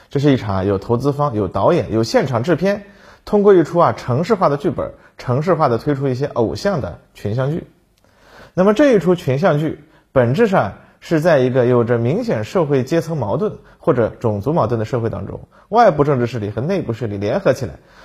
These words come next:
通过一场政治运动来翻天覆地啊，推翻现政权，最后内外势力各取所需的这么一个过程。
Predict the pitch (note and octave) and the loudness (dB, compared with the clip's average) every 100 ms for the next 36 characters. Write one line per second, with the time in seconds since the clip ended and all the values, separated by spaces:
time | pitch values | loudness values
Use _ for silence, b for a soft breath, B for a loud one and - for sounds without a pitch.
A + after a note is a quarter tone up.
0 | B - D#3+ E3+ C#3 A2+ B2 C4 F3+ C3 | B -2 2 4 2 0 0 2 2 0
1 | A2 G#2 G2 G#2+ - F3+ G3+ G3+ G#3 A3 | 0 -2 -4 -4 -4 -2 -2 -2 -2 -2
2 | - G#2+ F2+ - b b b - A3 A3+ | -4 -6 -8 -12 b b b -2 0 2
3 | G#3+ G#3 F3+ C3+ A2 G2 - - F3+ E3 | 0 0 -2 -2 -2 -6 -8 -4 0 2
4 | D#3+ F3 F#3+ D#3+ C#3+ F3 D3 C3+ C#4 A#3 | 0 0 2 2 0 -2 -2 -2 2 0
5 | B3+ - A2+ G#2+ F#3+ A3 - - - A2 | 0 -2 -2 -2 -2 -2 -4 -10 -10 -6
6 | G#2+ B2+ C3+ - - | -6 -6 -6 -8 -8